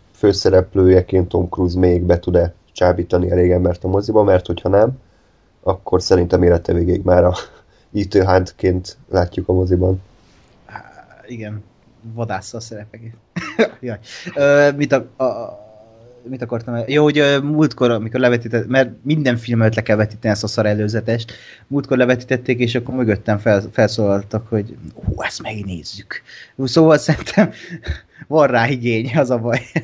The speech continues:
Speaker 1: Ó.
Speaker 2: Ez a szomorú.
Speaker 1: Hát jó. Még pi-,
Speaker 2: Hmm.
Speaker 1: picit beszélj, légy szíves, mert egy fél pilóta van a számban.
Speaker 2: Húha, a, a kannibalizmus.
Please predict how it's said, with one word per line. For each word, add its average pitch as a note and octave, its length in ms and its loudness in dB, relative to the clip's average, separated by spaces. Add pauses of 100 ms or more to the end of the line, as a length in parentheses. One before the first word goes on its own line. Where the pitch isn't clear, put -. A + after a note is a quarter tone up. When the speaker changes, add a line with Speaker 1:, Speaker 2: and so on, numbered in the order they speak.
(580)
Speaker 1:
Ó. F#2+ 240 4 (1500)
Speaker 2:
Ez G#2+ 80 -14
a G#2+ 80 -8
szomorú. G#2 420 -10 (1160)
Speaker 1:
Hát B2+ 200 0
jó. G2 240 4 (840)
Még B2 220 2
pi-, A#2 80 -4
Speaker 2:
Hmm. A#2 160 -6
Speaker 1:
picit C#3 260 0
beszélj, B2 320 4
légy A2 140 2
szíves, A2+ 200 0
mert A2 120 4
egy G#2 60 -8
fél A2+ 220 2
pilóta G2 380 0
van F#2+ 120 0
a F#2+ 60 0
számban. G#2 520 0 (1200)
Speaker 2:
Húha, B2+ 220 -10 (220)
a, B2+ 80 -10 (100)
a C3+ 120 -8
kannibalizmus. A#2+ 800 -2